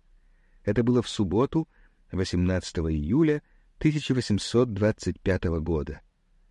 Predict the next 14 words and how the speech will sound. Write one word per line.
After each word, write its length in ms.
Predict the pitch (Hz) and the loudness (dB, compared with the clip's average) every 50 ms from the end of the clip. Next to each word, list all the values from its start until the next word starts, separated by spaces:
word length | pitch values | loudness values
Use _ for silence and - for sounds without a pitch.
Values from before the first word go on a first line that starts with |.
| _ _ - _ _ _ _ _ | _ _ -20 _ _ _ _ _
Дата 400 | - - 101 123 123 123 - 117 | -6 -2 2 2 2 2 2 0
замечательная 920 | 104 107 107 104 104 - - - 143 151 139 - 107 98 101 101 107 104 104 | 0 2 0 0 -2 -2 0 2 2 2 2 0 -2 -2 0 2 2 2 2
в 100 | 98 101 | 0 0
истории 380 | 104 - - - 117 110 101 95 | -2 -2 0 2 2 4 4 2
русской 400 | 92 92 95 - - - 85 73 | 2 0 -2 -4 -6 -6 -6 -4
поэзии. 600 | - 85 76 78 78 76 71 - 65 62 62 - - _ _ _ _ _ _ _ _ _ _ _ _ _ _ _ _ _ | -4 -4 -4 -2 -4 -4 -6 -8 -12 -14 -16 -18 -20 _ _ _ _ _ _ _ _ _ _ _ _ _ _ _ _ _
Прасковья 480 | - 123 139 - - - 214 196 202 196 | -2 0 0 0 2 2 2 4 4 2
Александровна 760 | 185 175 - - 165 180 185 170 170 170 160 160 160 151 - | 0 0 0 2 2 4 4 4 2 2 2 2 2 2 0
предложила 560 | - - 131 123 110 110 107 113 160 165 143 | 0 0 0 2 2 0 0 0 0 0 0
поэту 480 | - - 104 120 139 139 - 131 120 - _ | 2 2 2 2 2 0 0 -2 -2 -2 _
показать 540 | - 104 - 107 98 95 117 131 120 - 90 | -2 -2 0 -2 -2 0 0 -2 -2 -2 -2
гостье 480 | 90 98 120 120 - - - - 113 | 0 2 2 0 0 -4 -4 -4 -4
свой 300 | 104 - - 98 113 117 | -4 -4 -2 0 0 0
сад. 680 | - - - - 98 73 65 65 - - - - - - | 0 -2 -4 -4 -4 -4 -4 -8 -16 -18 -20 -20 -20 -20